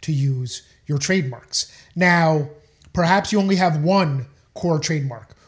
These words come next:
or perhaps you're building a portfolio and helping create an entire synthesized brand. Using your trademark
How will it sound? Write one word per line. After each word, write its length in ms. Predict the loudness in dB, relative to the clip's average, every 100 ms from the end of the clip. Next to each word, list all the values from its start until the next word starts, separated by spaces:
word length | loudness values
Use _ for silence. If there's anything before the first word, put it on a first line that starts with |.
| -6
or 160 | -2 0
perhaps 800 | -2 -2 0 0 -2 -4 -4 -10 -18 -4
you're 140 | 0
building 400 | 2 2 2 0
a 40 | -2
portfolio 880 | -2 -4 -4 -2 0 0 -4 -6
and 140 | -8 -8
helping 300 | -6 -6 -6
create 380 | -4 -2 -2 -2
an 120 | -2
entire 800 | -6 -6 -4 -2 0 0 -2 -6 -12
synthesized 880 | -4 -2 -2 -2 -2 -2 -2 -2 -6 -14 _ -8
brand. 640 | -2 2 2 0 -6 -14 -20 _ _ -6
Using 500 | 0 2 2 0 0
your 160 | 0
trademark 800 | 0 0 0 0 -2 -6 -12 -16